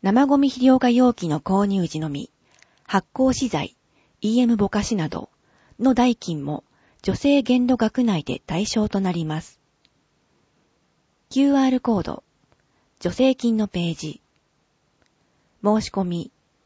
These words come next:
廃棄物対策課。電話、六三の一八八一。ファックス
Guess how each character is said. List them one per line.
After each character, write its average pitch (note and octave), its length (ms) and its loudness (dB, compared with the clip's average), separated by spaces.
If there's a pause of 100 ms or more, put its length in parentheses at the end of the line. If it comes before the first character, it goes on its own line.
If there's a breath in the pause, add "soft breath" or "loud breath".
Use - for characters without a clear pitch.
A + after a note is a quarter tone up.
(340)
廃 C#4 220 0
棄 D4+ 160 -2
物 G#3+ 220 0
対 D3+ 200 -2
策 - 300 -10
課。 - 240 -10 (1040)
電 F3+ 260 0
話、 E3 220 -2 (680)
六 F3+ 200 -4
三 D4 300 0
の C#3+ 240 -8 (280)
一 - 260 -8
八 - 320 -4
八 - 320 -10 (100)
一。 - 380 -14 (1120)
フ - 40 -14
ァ F#3+ 120 -2
ッ - 20 -6
ク - 160 -16
ス - 240 -20